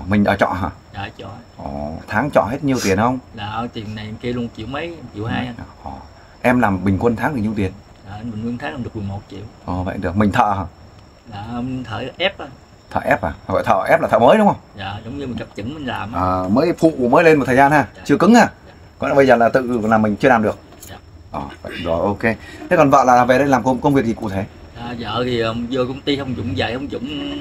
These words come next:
Speaker 2: ở Bình Dương á.
Speaker 1: Công dạy, công, công ty hả?
Speaker 2: Dạ, công ty dạy Thông Dụng.
Speaker 1: Công ty giày Thông Dụng hả?
Speaker 2: Dạ.
Speaker 1: Ồ, lương tháng được nhiều không?
Speaker 2: Tháng tầm những bậc trung bình á thì làm chân cao luôn là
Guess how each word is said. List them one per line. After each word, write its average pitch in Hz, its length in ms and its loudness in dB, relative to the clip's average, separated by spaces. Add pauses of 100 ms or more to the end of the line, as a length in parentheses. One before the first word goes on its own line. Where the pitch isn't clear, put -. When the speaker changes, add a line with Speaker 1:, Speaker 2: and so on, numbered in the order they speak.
(340)
Speaker 2:
ở 131 120 -8
Bình 117 180 -8
Dương 147 260 0
á. 165 80 -14 (200)
Speaker 1:
Công 139 240 6
dạy, 139 140 6 (120)
công, 139 180 2
công 139 180 0
ty 147 140 4
hả? 113 120 0 (240)
Speaker 2:
Dạ, 107 140 -12
công 113 100 -8
ty 127 220 -6
dạy 110 140 -10
Thông 117 180 -10
Dụng. 98 80 -14 (240)
Speaker 1:
Công 131 180 2
ty 135 200 6
giày 120 200 6
Thông 135 140 2
Dụng 110 180 0
hả? 92 100 -4 (120)
Speaker 2:
Dạ. - 100 -16 (380)
Speaker 1:
Ồ, 67 180 -12 (120)
lương 139 200 4
tháng 156 360 0
được 110 100 0
nhiều 104 180 2
không? 123 140 2 (680)
Speaker 2:
Tháng 151 300 -10
tầm 101 140 -4 (120)
những 135 280 -14
bậc 127 160 -16
trung 127 140 -8
bình 110 260 -10
á 143 100 -12
thì 107 100 -12
làm 101 200 -10 (260)
chân 123 180 -10
cao 131 260 -2
luôn 120 180 -10
là 104 200 -10